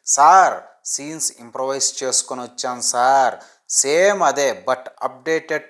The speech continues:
టూ పాయింట్ జీరో వెర్షన్" అంటూ సగం షూటింగ్ కానిచ్చేశాడు.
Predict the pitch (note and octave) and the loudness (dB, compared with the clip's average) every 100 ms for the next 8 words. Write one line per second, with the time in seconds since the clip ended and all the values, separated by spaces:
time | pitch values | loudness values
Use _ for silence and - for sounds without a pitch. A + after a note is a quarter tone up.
0 | - D3+ - D3+ D3 A2+ A#2 C#3 C#3+ A2 | -12 -10 -4 -4 -4 -12 -8 -2 -2 0
1 | A#2+ - D3 C3+ - - A#2+ - A2+ C#3 | -2 -2 -4 -6 -12 -10 -10 -10 -10 -12
2 | - _ - C#3+ C#3 C3+ A#2 - C#3+ C#3 | -16 _ -2 2 2 2 -2 -8 -8 -10
3 | B2+ A2 G#2 - G2+ F#2 F#2+ F2 | -12 -12 -14 -16 -6 -4 -6 -14